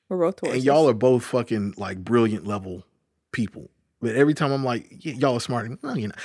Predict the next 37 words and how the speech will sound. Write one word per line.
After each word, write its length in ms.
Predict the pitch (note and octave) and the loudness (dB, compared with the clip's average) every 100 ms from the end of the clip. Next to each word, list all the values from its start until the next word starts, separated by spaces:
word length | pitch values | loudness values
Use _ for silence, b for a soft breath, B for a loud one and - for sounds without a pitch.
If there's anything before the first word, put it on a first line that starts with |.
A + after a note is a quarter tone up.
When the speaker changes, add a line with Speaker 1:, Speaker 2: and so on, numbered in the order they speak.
| B | B
Speaker 2:
Like 180 | F3 F3+ | 2 4
that 120 | F3 | 6
Speaker 1:
So, 80 | A3 | 6
Speaker 2:
modesty 400 | G3+ G3+ D#3 D#3 | 8 6 4 0
shit. 320 | D#3 E3 D3+ - | -2 -4 -4 2
Speaker 1:
it's, 200 | B3 A#3+ | 2 4
it's 140 | A3+ A#3 | 2 2
not 160 | - | 2
modesty. 560 | F#3 F3+ G3+ - D3 D#3+ | 2 2 0 -4 -6 -4
And 120 | E3 | -2
Speaker 2:
Okay. 80 | D#3+ | 0
Speaker 1:
I'm, 320 | D#3 D#3+ E3+ F3 _ _ _ _ _ _ _ _ _ _ _ _ _ _ - | -2 -4 -12 -16 _ _ _ _ _ _ _ _ _ _ _ _ _ _ 0
a 80 | F#3+ | 0
true 260 | - A3 G#3 | 2 0 2
mark 240 | F#3 F#3+ | 2 2
of 100 | G3 | -2
intelligence 500 | F3+ F#3+ F3 F3+ F3+ | -2 0 0 0 -4
is 100 | F3+ | -6
knowing 380 | F3 E3 E3+ E3 | -2 -2 -2 -4
when 120 | E3 | -6
you 60 | E3 | -4
don't 220 | E3 D#3+ | -4 -2
know 80 | D#3 | -4
everything. 460 | D#3+ - G1+ G1+ - | -6 -8 -12 -14 -2
I, 120 | E3 E3+ - - | -2 -2 -8 -6
people, 220 | G#3 G3+ | -2 -2
t-, 100 | G3 - - | -2 -8 -2
I 60 | F3 | 0
get 180 | F#3 G3+ | 2 2
that, 240 | E3+ - _ _ - | 0 -2 _ _ -8
this 120 | F#3 | -8
is 40 | |
gonna 120 | - D#3+ | -6 -10
sound 220 | E3 D3+ | -12 -6
horrible, 320 | F3 E3 E3+ | -2 -2 -4
but 220 | E3+ E3+ | -8 -10
Speaker 2:
Mm-hmm. 140 | - | -12